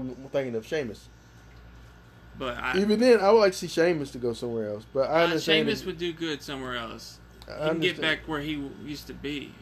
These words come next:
Speaker 2: if he's able, you know.
Speaker 1: Yeah.
Speaker 2: But I tell you another person I see going there, and I think she'll be there soon. That's Sasha Banks.
Speaker 1: I think Sasha Banks would be there, absolutely. I can see one day down the road Aleister Black,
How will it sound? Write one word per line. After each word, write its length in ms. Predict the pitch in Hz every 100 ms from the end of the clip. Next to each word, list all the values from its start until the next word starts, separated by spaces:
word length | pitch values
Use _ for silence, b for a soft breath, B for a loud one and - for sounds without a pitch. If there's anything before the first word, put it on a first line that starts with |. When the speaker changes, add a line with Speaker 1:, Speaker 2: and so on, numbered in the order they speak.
| -
Speaker 2:
if 180 | 147 170
he's 200 | 160 147
able, 360 | 156 147 123 - - -
you 60 | 143
know. 80 | 139
Speaker 1:
Yeah. 60 | 104 92 B B B B -
Speaker 2:
But 300 | 151 147 135
I 140 | 156 160
tell 180 | -
you 100 | 196 185
another 200 | 185 190
person 300 | 180 156 151
I 60 |
see 200 | 143 156
going 240 | 143 131 127
there, 240 | 117 107 113 -
and 260 | 127 127 127
I 200 | 131 131
think 220 | 165 147
she'll 160 | - 165
be 100 | 165
there 160 | 165
soon. 420 | 160 190 196 139 123
That's 180 | 135
Sasha 300 | - 165 -
Banks. 460 | - 143 120 - - -
Speaker 1:
I 80 | 151
think 200 | 156 143
Sasha 300 | 147 139 135
Banks 280 | 127 135 127
would 220 | 135 135
be 120 | 131 127
there, 340 | 120 120 113 127
absolutely. 640 | 127 135 131 139 147 156 - B B B -
I 100 | 175
can 180 | 180 160
see 340 | - 175 165
one 300 | 143 143 156
day 180 | 156 156
down 180 | 151 147
the 60 | 135
road 260 | 139 135
Aleister 400 | - 139 131 127
Black, 320 | 113 127 127